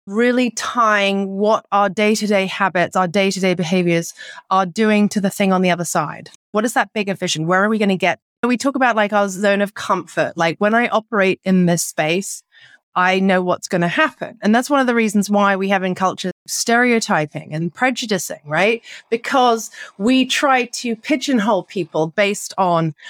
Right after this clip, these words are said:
"Oh, they look this way, they're gonna vote this way, they're gonna eat this way, they're gonna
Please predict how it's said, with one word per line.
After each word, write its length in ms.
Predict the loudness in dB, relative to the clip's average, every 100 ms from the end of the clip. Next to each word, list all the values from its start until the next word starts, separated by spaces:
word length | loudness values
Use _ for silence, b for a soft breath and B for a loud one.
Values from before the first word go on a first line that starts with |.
| B
"Oh, 140 | 0 2
they 160 | 2
look 240 | 2 0 -2
this 220 | -6 0
way, 180 | 0 2
they're 140 | 2
gonna 180 | 2 2
vote 300 | 2 0 0
this 160 | -6 0
way, 160 | 0
they're 140 | 0 0
gonna 240 | 0 0
eat 240 | 0 -2 -2
this 220 | -4 0
way, 200 | 2 2
they're 140 | 0
gonna 320 | 0 2 2